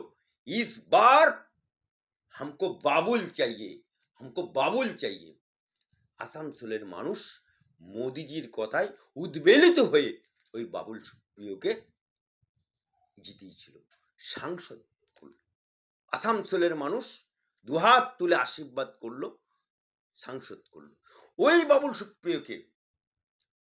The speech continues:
বিজেপি ওকে মন্ত্রী বানালো, তারপরে আবার ওকে টিকিট দিল। কিন্তু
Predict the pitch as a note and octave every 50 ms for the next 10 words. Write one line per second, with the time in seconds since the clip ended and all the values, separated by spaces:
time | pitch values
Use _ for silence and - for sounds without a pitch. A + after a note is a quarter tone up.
0 | D#2 D2 - B2 C3+ D#3 E3+ - A#2+ C3 C3 - - A2 F#2 - _ _ _ _
1 | _ _ _ _ _ _ _ _ _ _ _ _ _ _ _ _ _ _ _ _
2 | _ - F#2+ - C3 C3 - _ _ _ _ _ _ _ E2+ G2+ A#2+ B2 B2+ A#2
3 | - A3 A#3+ A#3 D3 A#2 F#2+ D#2+ - - _ _ _ _ _ _ _ _ _ _
4 | _ _ _ _ _ _ _ _ _ _ _ _ _ - C#3 E3+ F3 - - -
5 | C3 B2+ D#3+ G3+ A#3+ A#3 F#3+ D3 - - - _ _ _ _ _ _ _ _ _
6 | _ _ _ _ _ _ _ _ _ _ _ _ _ _ _ - G#2 A#2+ C#3 G3+
7 | G#3+ G#3 D#3+ B2 - - _ _ _ _ _ _ _ _ _ _ _ _ _ _
8 | _ _ _ _ _ _ - A2+ - B2+ B2 - B2+ A2+ A2 G2+ E2+ _ _ _
9 | _ _ _ _ _ _ _ _ _ _ _ _ - D#3+ E3+ F3+ - - -